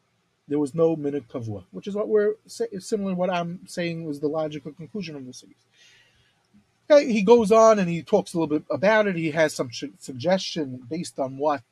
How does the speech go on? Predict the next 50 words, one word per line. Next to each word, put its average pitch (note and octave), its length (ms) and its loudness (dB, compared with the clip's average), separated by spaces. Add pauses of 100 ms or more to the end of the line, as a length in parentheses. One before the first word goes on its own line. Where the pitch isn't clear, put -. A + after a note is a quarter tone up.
(100)
um, A#2 500 -6 (760)
when D#3 240 2
it C3+ 80 -4
happened. F#3+ 640 -4 (400)
And F3 180 -2
a-, E3+ 260 -2
as D#3+ 120 -4
I E3 140 -2
said F#3 320 -2
already, E3+ 240 0
announced E3 300 -4
it, D#3+ 100 -4
I'm E3+ 140 -2
not A#3+ 160 0
gonna G3 120 -2
say G#3 300 0
every F#3 200 -2
person's F3+ 640 -4 (140)
knetch, G3+ 420 -2
we're D#3+ 120 -6
gonna, F#3+ 120 -4 (160)
'cause E3+ 140 -8
we're E3+ 60 -10
gonna F3 80 -8
s-, - 240 -10
you're E3+ 100 -10
gonna E3+ 120 -6
see B3 300 -4
what E3+ 160 -2
I, D#3 100 -4 (140)
the D3 120 -8
way F#3 200 -2
I E3 120 0
hope F#3+ 320 -4
to D#3+ 200 -4 (140)
say E3 240 -10
shortly. F#3+ 560 -2 (920)
Many G#3+ 240 4
people G3 240 0
say G#3+ 340 4
different F#3+ 380 -2
knetches F#3+ 600 -4
for E3 120 -4
this D3+ 260 -4
similar F#3 480 0
type - 240 -4
of D#3 80 -10
thing, A3+ 380 -6
and E3 100 -8
the, F3+ 180 -8